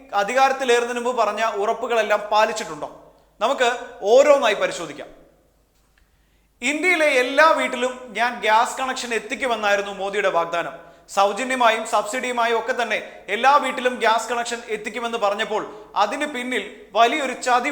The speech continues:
ഉണ്ടായിരുന്നു എന്ന് നമ്മൾ ആരും മനസ്സിലാക്കിയിരുന്നില്ല. നമുക്ക് കണക്കുകൾ വെച്ച് തന്നെ പരിശോധിക്കാം. മോദി അധികാരത്തിൽ വരുമ്പോൾ സബ്സിഡിയോട് കൂടിയുള്ള പതിനാല് പോയിന്റ് രണ്ട് കിലോ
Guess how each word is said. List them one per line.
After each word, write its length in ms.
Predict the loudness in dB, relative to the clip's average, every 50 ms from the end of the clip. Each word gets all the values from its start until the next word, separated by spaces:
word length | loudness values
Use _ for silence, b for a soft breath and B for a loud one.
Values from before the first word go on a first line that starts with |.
| -4
ഉണ്ടായിരുന്നു 440 | -2 4 6 6 6 6 2 -2 -6 -6 -6 -6
എന്ന് 140 | -6 -4 -4
നമ്മൾ 180 | -4 -2 2 2 4 4
ആരും 180 | 4 4 2 0 -4
മനസ്സിലാക്കിയിരുന്നില്ല. 720 | -6 -6 -4 -4 -4 -2 -4 -8 -8 -8 -8 -10 -10 -10 -12 -14 -20 -20 -20 _ _ _ _ _ _ _ _ _ _ _
നമുക്ക് 320 | -4 -2 -2 2 2 2 2 2 0 -6 -4 0
കണക്കുകൾ 420 | 2 2 2 2 0 -4 -4 2 4 4
വെച്ച് 160 | 4 2 2 -2
തന്നെ 140 | -2 -2 0 -2
പരിശോധിക്കാം. 460 | -2 -2 -2 -4 -6 -4 -6 -6 -8 -8 -10 -16 -20 -20 -20 _ _ _ -4 0
മോദി 340 | 2 4 4 4 2 2 0 -2 0 0 0
അധികാരത്തിൽ 440 | 0 2 2 2 2 2 0 0 0 0
വരുമ്പോൾ 280 | 0 0 0 -2 -4 -4 -6 -10 -16 -18 -18 -4 0
സബ്സിഡിയോട് 680 | 2 2 2 0 -4 -4 -4 -2 0 0 0 0 0 0 -2
കൂടിയുള്ള 400 | -2 -2 -2 -2 -2 0 2 2 2 2 0 -6 -12 -4 -2
പതിനാല് 500 | -2 0 0 0 0 0 0 2 2 2 2 2
പോയിന്റ് 320 | 0 0 0 0 0 0 0 2 2 2
രണ്ട് 280 | 2 2 -2 -4 -6 -6 -4
കിലോ 160 | -2 -2